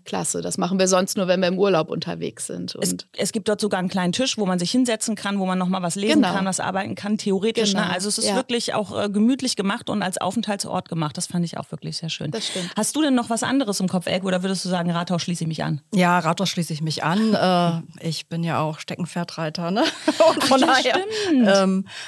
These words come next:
Speaker 3: aber es ist auch so, tatsächlich so, der Friedenssaal, was ich auch sehr schön finde, da liegt ja das Buch der Stadt aus und man kann sich da eintragen.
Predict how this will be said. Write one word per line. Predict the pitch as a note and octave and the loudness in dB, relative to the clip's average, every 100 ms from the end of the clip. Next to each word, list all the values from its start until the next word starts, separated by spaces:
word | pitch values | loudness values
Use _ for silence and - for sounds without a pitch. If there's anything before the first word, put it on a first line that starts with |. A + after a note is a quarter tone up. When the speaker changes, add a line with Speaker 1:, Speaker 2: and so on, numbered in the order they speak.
| - | -6
Speaker 3:
aber | - G3+ | 2 4
es | A3 | 4
ist | G#3 | 2
auch | F#3+ | 0
so, | F#3 F#3 | -2 -4
tatsächlich | G#3+ - F#3 - B3 | -2 0 -2 -4 -4
so, | - A#3 | -2 -2
der | G#3+ | -2
Friedenssaal, | F3+ G#3 A#3+ A#3 G#3+ G#3 G#3 | -4 -2 -2 0 2 2 2
was | F#3+ | -2
ich | F#3+ - | -6 -6
auch | G3+ - | -8 -4
sehr | F#3+ | -2
schön | A3 - A3 | -2 -2 -4
finde, | G#3 G#3+ G#3 G#3 | -2 -2 0 0
da | G3 | -2
liegt | E3+ F3 F#3 - | -4 -6 -8 -6
ja | E3+ | -4
das | E3 D#3+ - | -4 -8 -10
Buch | - F#3 | -10 -10
der | - E3 | -8 -12
Stadt | - F3+ - | -10 -12 -8
aus | - G3 G#3 | -6 -6 -6
und | F#3 | -8
man | F3 E3 F3+ | -8 -8 -10
kann | - F3 | -8 -8
sich | F3+ F#3 | -6 -10
da | - | -8
eintragen. | - A#3+ C#4+ | -6 -6 -6